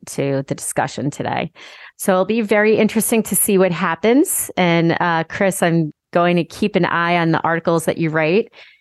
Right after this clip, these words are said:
and see if, uh, you know, as you pull out your crystal ball more and more as we get closer and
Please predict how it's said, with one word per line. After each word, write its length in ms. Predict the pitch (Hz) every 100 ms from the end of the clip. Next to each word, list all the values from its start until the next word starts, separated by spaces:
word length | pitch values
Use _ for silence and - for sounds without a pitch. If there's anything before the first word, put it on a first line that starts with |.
| _
and 520 | 170 160 156 156 -
see 340 | - 196 175 160
if, 200 | 156 175
uh, 440 | 156 151 151 151
you 100 | -
know, 240 | 160 151 151
as 200 | 160 156
you 80 | 165
pull 220 | - 180
out 180 | 170 -
your 120 | 160
crystal 360 | - 175 - 160
ball 320 | 156 151 165
more 280 | 160 151 147
and 80 | 147
more 240 | 147 156
as 120 | 185
we 120 | 156
get 180 | 147 147
closer 540 | - 147 151 - 190 202
and 340 | 156 147